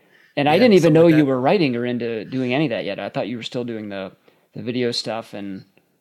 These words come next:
Speaker 2: Yeah.
Speaker 1: Matt came to me with the idea, uh, and, you know, I, I, li-, I, I like the idea quite a bit. Um,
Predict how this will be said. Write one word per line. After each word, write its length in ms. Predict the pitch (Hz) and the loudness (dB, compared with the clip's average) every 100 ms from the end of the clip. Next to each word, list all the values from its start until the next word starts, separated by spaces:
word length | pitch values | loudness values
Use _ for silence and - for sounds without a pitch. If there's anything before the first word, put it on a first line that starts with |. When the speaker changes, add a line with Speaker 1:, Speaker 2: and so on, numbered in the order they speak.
| 120 | -4
Speaker 2:
Yeah. 220 | 110 110 | -2 0
Speaker 1:
Matt 220 | 143 139 | 0 0
came 180 | 160 143 | 0 0
to 100 | 139 | 0
me 140 | 131 | -2
with 100 | 123 | -6
the 140 | 127 120 | -6 -6
idea, 500 | 113 147 135 117 131 _ _ _ _ _ _ _ _ | -2 0 2 0 -8 _ _ _ _ _ _ _ _
uh, 440 | 113 110 107 101 107 _ _ _ _ | -16 -14 -12 -12 -14 _ _ _ _
and, 500 | 131 120 113 113 - - _ _ _ _ _ _ _ _ 156 | -12 -10 -10 -12 -14 -20 _ _ _ _ _ _ _ _ -4
you 100 | 135 | 0
know, 80 | |
I, 140 | 113 120 | 0 -2
I, 140 | 123 | -2
li-, 180 | 127 131 - | 0 0 0
I, 140 | 123 | -4
I 120 | 127 | -2
like 240 | 123 143 139 | -2 -2 -4
the 100 | 113 | -8
idea 440 | 117 131 156 110 | -6 -2 -2 -4
quite 200 | - 113 | -10 -12
a 40 | 107 | -8
bit. 320 | 143 151 - - _ | -4 -4 -4 -12 _
Um, 480 | 123 113 110 113 131 | -16 -14 -12 -14 -16